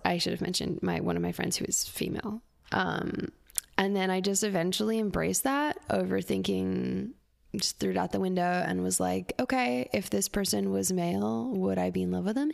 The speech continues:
Yes. So that was the slippery,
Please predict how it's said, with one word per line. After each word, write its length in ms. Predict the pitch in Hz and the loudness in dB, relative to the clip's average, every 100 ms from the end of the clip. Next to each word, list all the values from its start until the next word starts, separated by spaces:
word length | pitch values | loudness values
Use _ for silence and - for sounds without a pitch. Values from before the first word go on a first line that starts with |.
| - | -2
Yes. 960 | 403 392 392 214 156 151 - - - - _ _ _ _ _ - | -2 0 2 2 0 0 0 0 -2 -4 _ _ _ _ _ -4
So 760 | - - 180 175 185 190 190 175 | 0 0 2 0 0 2 0 2
that 280 | 175 170 233 | 2 2 2
was 180 | 240 | 2
the 80 | 277 | 0
slippery, 840 | 262 - 233 262 262 285 285 277 | 0 0 0 0 0 2 0 -2